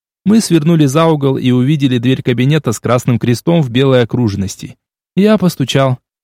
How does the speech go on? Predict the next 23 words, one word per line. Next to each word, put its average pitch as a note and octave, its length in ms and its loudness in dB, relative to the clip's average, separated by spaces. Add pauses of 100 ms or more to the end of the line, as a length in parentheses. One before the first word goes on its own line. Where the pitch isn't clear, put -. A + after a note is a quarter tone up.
Не A2+ 140 0
дождавшись C3 560 0
ответа, D#3 340 0
нажал A2+ 380 0
ручку D3+ 300 -2
и C#3 40 2
вошел. A#2+ 460 -2 (340)
Назарбаев E3 560 2
втянулся F3 440 0
в D#3 60 -4
проем F3+ 320 0
вслед C#3 280 -2
за C3+ 120 0
мной. C3 320 0 (440)
«Что F#3+ 680 2
там D#3 280 0
у C#3 120 0
вас?» B2 600 -2 (180)
Кабинет D3+ 520 2
был C3+ 260 4
простеньким, A2+ 800 -2
без G3+ 220 2
излишеств. B2 680 -2